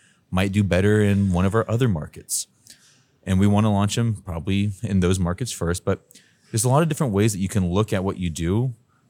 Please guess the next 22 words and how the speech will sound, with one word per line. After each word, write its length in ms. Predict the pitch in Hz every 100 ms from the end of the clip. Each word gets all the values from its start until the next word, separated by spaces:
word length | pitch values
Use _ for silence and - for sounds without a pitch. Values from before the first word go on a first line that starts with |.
| -
not 220 | 95 98
just 240 | 104 95
as, 220 | 95 90 85
like, 200 | 82 71
being 200 | 85 80
content 360 | 92 92 92
creators, 380 | - 87 92 117
but 140 | 110
also 260 | 87 110 113
creating 420 | - - 98 101
an 60 | 90
experiment 580 | - - 101 98 92 -
within 300 | 82 92 90
the 80 |
content 460 | - 92 90 95 -
you're 80 | 85
creating 540 | - 87 90 76 - _ _ _ _ _ -
and 400 | 90 87 87 98
testing 320 | 95 - 98
out 100 | 98
hypotheses 760 | 95 90 90 90 - 87 80 78
and 280 | 78 76